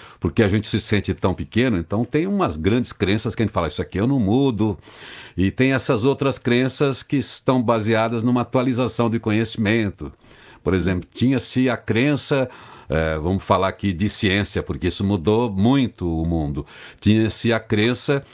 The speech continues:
que Deus tinha criado esse lugar aqui, o Éden, que tudo estava aqui. E um dia que um cientista sonhou lá, foi pra fogueira, um Giordano Bruno, depois o outro confirmou, mas mesmo assim o outro quase vai pra fogueira pra falar, "Olha,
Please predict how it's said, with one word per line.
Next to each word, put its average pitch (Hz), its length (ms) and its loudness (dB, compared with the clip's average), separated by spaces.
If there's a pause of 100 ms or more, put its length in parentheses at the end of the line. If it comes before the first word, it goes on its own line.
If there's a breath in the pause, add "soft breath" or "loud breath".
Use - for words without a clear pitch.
(260 loud breath)
que 104 120 2
Deus 110 280 0
tinha 127 220 2
criado 139 840 0 (560 loud breath)
esse 127 260 2
lugar 123 400 2
aqui, 107 320 0
o 95 160 2
Éden, 90 460 0
que 101 140 -2
tudo 123 400 0
estava 117 440 0
aqui. 87 340 -4 (440 loud breath)
E 170 160 6
um 214 200 2
dia 110 400 2
que - 160 -6
um 104 60 0
cientista 110 1120 -2
sonhou 107 640 2
lá, 90 400 -2 (300 loud breath)
foi 92 140 -2
pra 104 140 0
fogueira, 98 560 0
um 90 160 -2
Giordano 104 400 0
Bruno, 98 440 2
depois 101 400 -2
o 98 60 0
outro 110 320 0
confirmou, 104 640 0
mas 87 260 -2
mesmo 113 340 0
assim 110 200 -2
o 101 60 0
outro 110 200 -2
quase 107 240 0
vai 98 120 0
pra 98 160 -2
fogueira 95 580 0
pra 101 160 -6
falar, 104 240 -2
"Olha, 107 300 -2